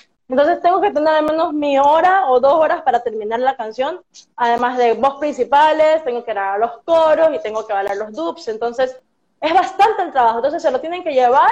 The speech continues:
al bebé para yo tener tiempo de grabar las canciones en silencio aquí en casa. Porque el bebé me llora, me grita si no está conmigo. Entonces, por eso digo, depende mucho del tiempo que me dé el bebé para poder grabar las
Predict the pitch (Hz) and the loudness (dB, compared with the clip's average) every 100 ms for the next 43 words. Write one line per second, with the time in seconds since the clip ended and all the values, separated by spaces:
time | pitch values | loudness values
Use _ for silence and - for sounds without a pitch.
0 | 494 277 254 311 453 453 427 415 _ _ | 2 0 -2 -2 0 0 -2 -4 _ _
1 | _ - 254 247 277 285 294 285 294 277 | _ 2 4 6 4 2 0 -2 -6 -4
2 | 349 359 302 240 214 240 269 240 277 254 | -4 0 2 2 2 0 -4 -8 -8 -6
3 | 269 277 254 233 254 285 277 220 202 214 | -6 -4 -4 0 0 0 -2 -4 -6 0
4 | 214 294 - - _ _ _ _ - 269 | 0 0 -4 -16 _ _ _ _ -6 -2
5 | 262 240 285 311 285 233 214 220 311 320 | 2 2 4 2 0 -4 -6 0 2 4
6 | 302 277 220 208 254 330 330 285 269 220 | 4 2 0 -4 -4 -4 -2 -4 -2 -6
7 | 214 233 254 302 381 285 190 - _ _ | -6 -8 -6 -4 -2 -2 -4 -10 _ _
8 | _ - - 370 370 285 349 320 285 269 | _ -4 2 2 2 0 2 2 2 2
9 | 311 349 339 339 403 494 349 330 - 349 | 2 2 2 2 4 4 2 -2 -2 0
10 | 339 359 427 440 381 302 269 294 320 311 | 2 4 4 4 2 4 4 4 0 -6
11 | 359 415 392 302 285 254 262 277 269 330 | -6 -6 -2 0 0 2 2 2 2 2
12 | 320 | 0